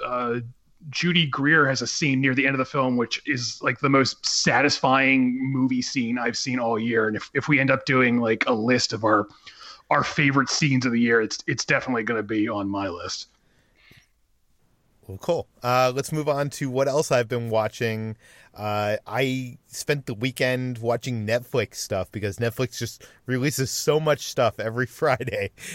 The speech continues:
Speaker 2: It seems like it's impossible to watch it all. Uh, I watched, uh, the Darren Brown, uh, Special Sacrifice. Darren Brown is this U K,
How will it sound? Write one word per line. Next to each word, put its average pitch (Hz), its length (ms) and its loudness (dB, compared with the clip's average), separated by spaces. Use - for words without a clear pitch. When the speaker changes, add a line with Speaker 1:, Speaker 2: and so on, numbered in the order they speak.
Speaker 2:
It 127 100 -4
seems 139 260 -4
like 131 220 2
it's 120 120 -8
impossible 117 540 -2
to 101 500 -4
watch 98 360 -4
it 107 60 0
all. 98 380 0
Uh, - 60 -4
I 107 180 0
watched, 107 520 -4
uh, 104 380 2
the 107 80 -12
Darren 123 580 -2
Brown, 113 720 0
uh, 92 440 -4
Special - 420 -4
Sacrifice. 139 720 -2
Darren 127 240 0
Brown 120 220 2
is 117 100 -4
this 107 220 -8
U 113 160 -6
K, 107 580 0